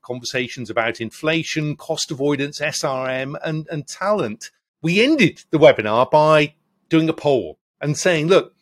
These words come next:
now that we're in twenty twenty-three, how do we retain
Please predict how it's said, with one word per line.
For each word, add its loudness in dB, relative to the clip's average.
now 0
that 0
we're 6
in 4
twenty -4
twenty-three, -6
how -2
do -6
we -4
retain -4